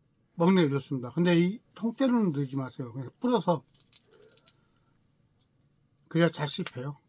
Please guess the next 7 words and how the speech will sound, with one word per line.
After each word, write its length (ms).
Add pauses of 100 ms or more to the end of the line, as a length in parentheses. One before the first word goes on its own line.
(300)
음. 120 (1500)
넣고 320
해서, 360 (400)
자, 140 (200)
이런 120
식으로. 500
그냥. 3000